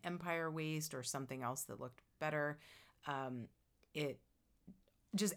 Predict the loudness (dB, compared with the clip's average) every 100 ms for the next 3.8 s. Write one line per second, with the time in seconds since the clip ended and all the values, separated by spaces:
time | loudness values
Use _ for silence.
0 | 4 8 8 6 4 8 8 8 4 4
1 | 4 4 2 0 0 4 4 4 0 -8
2 | -18 -12 -2 6 8 8 6 0 -4 8
3 | 8 8 0 -4 -2 4 4